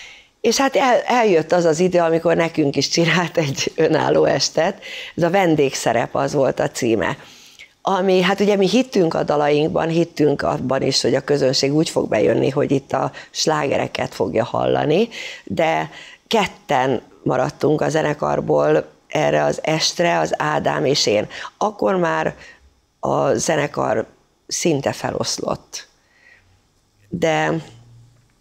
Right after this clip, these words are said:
de hát akkor még ezt annyira nem, ö, propagáltuk, meg akkor még talán volt valami halvány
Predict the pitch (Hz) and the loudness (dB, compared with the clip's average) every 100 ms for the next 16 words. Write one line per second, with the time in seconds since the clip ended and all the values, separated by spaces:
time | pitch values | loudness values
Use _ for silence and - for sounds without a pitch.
0 | _ _ - - - _ - 180 175 175 | _ _ -20 -20 -20 _ -4 -2 0 0
1 | 190 180 185 180 175 - 214 196 165 165 | 2 2 2 0 -2 0 2 2 2 2
2 | 156 147 - - 156 151 127 - 160 156 | 2 0 -2 0 2 2 0 -2 -4 -2
3 | 151 151 151 156 - 175 226 - - - | -2 -2 -2 -4 2 2 2 -4 -12 -14
4 | - - - 170 170 170 165 165 175 165 | -14 -8 -2 0 0 0 0 0 0 0
5 | 165 165 165 170 160 160 156 160 151 151 | 2 2 2 0 2 2 2 2 2 0
6 | 151 156 | 0 -2